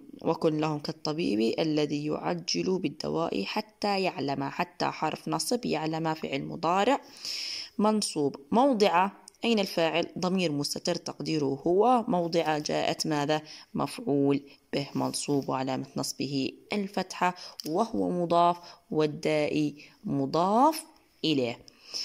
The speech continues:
طيب، عندنا آخر فقرة يا سادس، علمهم الصدق. الصدق هنا جاءت ماذا؟ مفعول به، مفعول به. طيب، هم شو جاءت؟ علمهم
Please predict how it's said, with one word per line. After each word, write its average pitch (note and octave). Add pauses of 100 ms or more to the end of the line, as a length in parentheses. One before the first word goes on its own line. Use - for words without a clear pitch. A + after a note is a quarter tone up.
(340)
طيب، - (1400)
عندنا C4
آخر B3
فقرة F3
يا G3+
سادس، D3
علمهم A#3
الصدق. E3
الصدق -
هنا G3+
جاءت G3+
ماذا؟ F#3 (220)
مفعول E3 (100)
به، C#3+ (580)
مفعول D#3 (360)
به. C#3 (280)
طيب، C#3 (280)
هم G#3+ (100)
شو -
جاءت؟ E3 (460)
علمهم G3